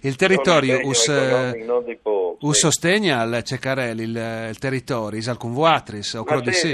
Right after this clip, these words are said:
Speaker 2: diciamo che, insomma, co-, qualche aiuto viene chiamato di, di, di, di aziende, amiche, eccetera, no? Eh, che il, a livello economico non è che non spaventa, perché come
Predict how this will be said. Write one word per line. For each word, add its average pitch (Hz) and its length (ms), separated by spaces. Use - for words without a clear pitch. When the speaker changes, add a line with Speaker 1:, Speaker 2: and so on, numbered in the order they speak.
Speaker 2:
diciamo 151 280
che, 127 540
insomma, 131 380
co-, 113 360
qualche 120 580
aiuto 113 460
viene 110 180
chiamato 120 680
di, 98 220
di, 101 200
di, 98 180
di 101 100
aziende, 98 600
amiche, 95 760
eccetera, 90 720
no? 92 400
Eh, 95 440
che 110 80
il, 101 580
a 98 60
livello 123 300
economico 127 580
non 123 160
è 127 120
che 120 140
non 113 180
spaventa, 107 640
perché 113 440
come 117 220